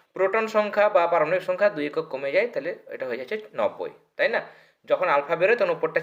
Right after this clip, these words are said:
চার কমে, নিচেরটা দুই কমে। আর বিটা বেরোলে উপরেরটা একই থাকে, নিচেরটা এক যোগ হয়, আর গামাতে কোনো কিছু চেঞ্জ হয় না। যাই হোক, তাহলে নিচে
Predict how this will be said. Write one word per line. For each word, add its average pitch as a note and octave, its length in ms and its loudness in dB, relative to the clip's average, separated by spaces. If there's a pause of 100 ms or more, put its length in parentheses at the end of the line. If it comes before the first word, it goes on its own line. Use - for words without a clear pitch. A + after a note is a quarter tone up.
চার D3 220 4
কমে, G#3 180 2
নিচেরটা D3+ 460 -2 (340)
দুই B3 160 2 (120)
কমে। G2 240 0 (420)
আর A#2 80 -2 (120)
বিটা F#3+ 340 2
বেরোলে G#3 340 2 (240)
উপরেরটা G3 340 -2 (100)
একই G#3+ 220 -4
থাকে, G#3 200 -2
নিচেরটা E3+ 440 -4 (180)
এক D3+ 80 -2 (200)
যোগ E3+ 160 0 (100)
হয়, D2+ 180 -12 (420)
আর A#2 120 -6 (120)
গামাতে F3 400 0
কোনো D#3 180 -6
কিছু D3+ 240 -10
চেঞ্জ A2+ 240 -6
হয় E2+ 180 -6
না। D2+ 40 -18 (600)
যাই E3+ 140 4
হোক, C#3 180 -4
তাহলে G#3 160 2 (100)
নিচে A3 240 2